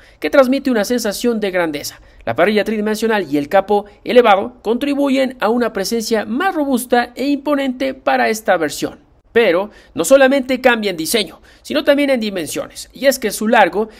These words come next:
creció treinta milímetros hasta alcanzar los cuatro punto treinta y tres metros. Sin embargo, mantiene el resto de sus dimensiones por completo en relación a la versión pasada,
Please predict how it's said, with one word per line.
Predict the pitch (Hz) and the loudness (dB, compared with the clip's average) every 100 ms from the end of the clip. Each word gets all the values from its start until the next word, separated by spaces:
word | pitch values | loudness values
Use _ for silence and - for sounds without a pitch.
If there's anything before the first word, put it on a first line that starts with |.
| - | -4
creció | - 254 269 262 | 0 2 2 2
treinta | 277 285 262 269 254 | 2 2 2 2 2
milímetros | 160 190 214 220 - - - - - | -2 -6 -2 -4 -6 -14 -20 -12 0
hasta | 196 - 247 | 0 4 2
alcanzar | - 180 165 180 - - - - | 2 -2 -2 -4 -6 -16 -12 -4
los | 302 - | -2 4
cuatro | 285 262 240 247 | 4 4 -2 -2
punto | 262 247 240 233 | -2 0 -2 -2
treinta | 196 190 185 | -4 -4 -4
y | 180 | -4
tres | 190 175 151 | -4 -4 -4
metros. | 135 - - - _ | -6 -10 -20 -20 _
Sin | - 339 330 | -4 0 2
embargo, | 262 202 160 214 233 - | 4 4 2 -4 -6 -10
mantiene | - 208 214 247 240 247 247 | -2 -2 0 2 2 2 2
el | 226 254 269 | 2 2 2
resto | 285 247 254 233 | 0 0 0 2
de | 247 | 0
sus | 226 202 | -2 -6
dimensiones | 220 202 220 214 208 | -4 -4 -2 -2 -2
por | - 202 190 | -2 -2 0
completo | 220 214 233 214 226 220 | -2 -2 -4 -2 -2 -2
en | 285 247 | -2 0
relación | 247 190 233 208 | 0 0 -2 0
a | |
la | 202 | 0
versión | 185 156 185 170 | 0 -4 -6 -2
pasada, | 185 226 190 - | -2 0 0 -2